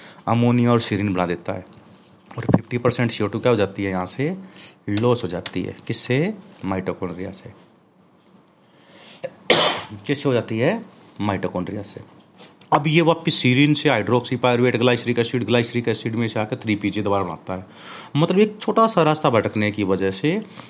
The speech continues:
ये देखो कितना घूम के आना पड़ा है इसको। एक ऑर्गेनेल की बजाय क्लोरोप्लास्ट के अलावा peroxisome और माइटोकॉन्ड्रिया से भी घूम के जाना पड़ा इसको।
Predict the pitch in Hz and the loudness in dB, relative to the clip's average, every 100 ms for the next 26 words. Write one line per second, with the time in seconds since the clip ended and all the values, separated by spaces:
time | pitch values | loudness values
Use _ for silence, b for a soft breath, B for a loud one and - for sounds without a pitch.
0 | B 127 123 - 175 170 127 95 92 101 | B -2 -2 -2 0 2 2 0 0 -2
1 | 95 95 90 92 - 101 - 127 151 151 | -2 -4 -6 -6 -10 -10 -4 2 4 6
2 | 147 147 147 143 139 127 135 160 160 131 | 4 6 4 4 2 2 2 0 0 0
3 | 131 131 135 127 - 123 117 120 156 165 | 2 2 2 0 0 0 0 0 -2 -6
4 | B B - 131 127 135 - 143 139 127 | B B 0 0 0 -4 -2 0 4 2
5 | 127 123 123 120 120 127 123 113 95 101 | 2 0 2 4 4 2 0 -2 0 -2
6 | 107 107 104 104 - | -2 -2 -4 -6 -8